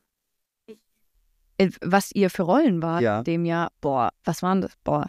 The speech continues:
Speaker 2: Du weißt
Speaker 1: das ist grad ganz schwierig. Also ich kann mich, ähm, also die Rolle, bei der ich, an die ich mich bei dir am meisten erinnern kann, ist hier, äh, Feenmeister Fitz.
Speaker 2: <laughs>
Speaker 1: Weil das war auf jeden Fall nicht zweitausendneun, sondern das war zweitausendfünfzehn oder
Speaker 2: Ja,
Speaker 1: so.
Speaker 2: stimmt.
Speaker 1: Ähm, und das, und bei dir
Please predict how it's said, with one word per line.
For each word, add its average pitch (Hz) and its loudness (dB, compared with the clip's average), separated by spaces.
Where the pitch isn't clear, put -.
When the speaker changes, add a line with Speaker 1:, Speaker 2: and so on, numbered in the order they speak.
Speaker 2:
Du 90 -8
weißt 160 2
Speaker 1:
das - -14
ist 117 -18
grad - -4
ganz 180 0
schwierig. 170 -2
Also 196 2
ich - -4
kann 214 4
mich, 208 2
ähm, 190 2
also 190 2
die 196 0
Rolle, 202 4
bei 196 2
der 202 2
ich, - -6
an 190 2
die 196 -2
ich 180 -6
mich 196 -2
bei 180 0
dir 220 2
am 208 2
meisten 208 0
erinnern 208 2
kann, 208 -2
ist - -8
hier, 185 0
äh, 180 0
Feenmeister 185 -2
Fitz. - -6
Speaker 2:
<laughs> - 0
Speaker 1:
Weil 233 4
das 277 2
war 247 4
auf 196 0
jeden 285 6
Fall 247 4
nicht 240 2
zweitausendneun, 196 0
sondern 190 2
das 190 -8
war 214 2
zweitausendfünfzehn 214 0
oder 156 0
Speaker 2:
Ja, 123 2
Speaker 1:
so. 180 2
Speaker 2:
stimmt. - -4
Speaker 1:
Ähm, 202 2
und 220 2
das, - 0
und 226 2
bei 214 6
dir 285 4